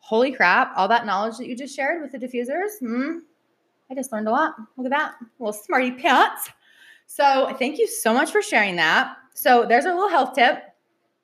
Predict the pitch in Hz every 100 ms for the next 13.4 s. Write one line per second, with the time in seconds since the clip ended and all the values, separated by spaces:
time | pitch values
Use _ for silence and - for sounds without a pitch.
0 | _ 247 269 254 254 262 - - _ _
1 | _ 247 277 381 294 269 285 247 247 294
2 | 277 233 226 196 170 170 202 220 196 180
3 | 196 190 185 185 208 185 175 - 240 220
4 | 190 196 180 180 175 175 185 - 185 175
5 | 185 - 190 170 160 160 - 165 156 147
6 | 135 170 - _ 170 165 160 160 160 -
7 | 202 185 170 170 190 214 214 220 - _
8 | 214 208 208 220 226 226 180 175 170 165
9 | 170 - _ _ _ _ - 170 165 180
10 | - - 170 156 143 170 - 170 165 165
11 | 165 175 - - 156 147 143 147 139 101
12 | - - - 156 156 151 151 - 170 170
13 | 180 175 - -